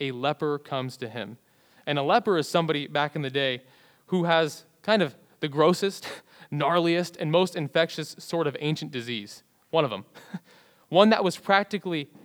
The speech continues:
um, without cure at the time.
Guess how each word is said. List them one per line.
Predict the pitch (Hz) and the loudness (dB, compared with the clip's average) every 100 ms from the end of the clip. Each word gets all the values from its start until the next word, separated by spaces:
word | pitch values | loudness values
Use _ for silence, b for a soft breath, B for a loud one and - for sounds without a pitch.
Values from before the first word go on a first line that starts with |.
| _ | _
um, | 147 123 113 - _ _ _ | -4 -4 -4 -12 _ _ _
without | 151 156 156 | -2 -2 -2
cure | - 139 107 - _ _ _ _ _ _ _ _ | -6 -6 -8 -12 _ _ _ _ _ _ _ _
at | 131 127 | -10 -10
the | |
time. | 123 113 98 | -10 -10 -10